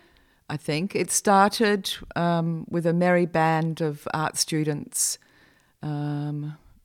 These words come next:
a few ye-, well, six years ago. Um, and they decided they wanted a space, and there was a space at the old Trims site that had come up. So they very bravely signed on with,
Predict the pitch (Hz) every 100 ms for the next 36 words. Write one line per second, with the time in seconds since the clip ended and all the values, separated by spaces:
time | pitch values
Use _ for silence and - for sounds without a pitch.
0 | _ _ 143 147 165 147 143 - 135 156
1 | - - 147 139 - 139 143 185 220 _
2 | _ _ _ - 160 156 156 156 160 160
3 | _ _ _ _ - - _ - 160 160
4 | 160 160 156 - 175 175 170 180 180 170
5 | 165 160 156 156 151 151 - 151 151 -
6 | 151 151 147 143 151 151 - 156 156 156
7 | - - 156 147 147 170 151 156 - -
8 | _ _ _ - - 143 - - - _
9 | _ _ _ - - - - 143 139 -
10 | - - _ _ _ - - 160 156 160
11 | 165 165 165 160 156 151 156 160 151 -
12 | 151 151 151 143 147 156 147 143 -